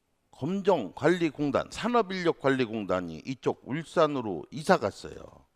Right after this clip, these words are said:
울산으로 이사 갔으니까 문제 내는 분들이 되게 이쪽 분들이 많이 내겠지.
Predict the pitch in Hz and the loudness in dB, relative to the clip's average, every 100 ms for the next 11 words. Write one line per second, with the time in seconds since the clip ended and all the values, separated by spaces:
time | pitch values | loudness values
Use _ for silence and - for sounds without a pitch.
0 | _ _ _ _ 156 165 220 196 175 156 | _ _ _ _ -4 6 8 8 2 4
1 | 156 131 - 98 82 120 110 - - - | 6 6 4 -4 8 12 12 10 -2 -20
2 | - 160 208 190 170 165 143 123 123 104 | -8 -4 4 6 6 4 2 -2 -4 -4
3 | 95 - 131 113 104 135 190 - 180 160 | -4 0 0 0 -2 -4 -6 -4 -8 -8
4 | 156 151 117 107 101 87 65 67 _ - | -8 -4 -2 -2 -2 -6 -8 -14 _ -20